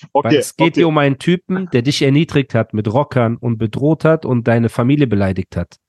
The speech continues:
Speaker 2: Hör mir zu, es ist
Speaker 1: Okay.
Speaker 2: wichtig.
Speaker 1: Ich hör dir zu.
Speaker 2: In diesem Gesetz gibt es eine Stelle,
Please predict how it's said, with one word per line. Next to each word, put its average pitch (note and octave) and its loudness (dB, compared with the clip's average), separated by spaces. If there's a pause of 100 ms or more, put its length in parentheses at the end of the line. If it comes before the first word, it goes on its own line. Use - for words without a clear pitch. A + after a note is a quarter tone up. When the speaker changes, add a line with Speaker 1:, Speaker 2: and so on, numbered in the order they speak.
(400)
Speaker 2:
Hör C#3+ 2
mir D#3 2
zu, A#2+ 0
es G2+ -2
ist A2 -4
Speaker 1:
Okay. - -8
Speaker 2:
wichtig. - -6 (180)
Speaker 1:
Ich C3 -2
hör A#2 2
dir G#2+ -8
zu. - -20 (1400)
Speaker 2:
In A#3 2
diesem F#3 2
Gesetz D#3 0
gibt - -2
es E3+ 0 (220)
eine B2+ 0
Stelle, D#3 0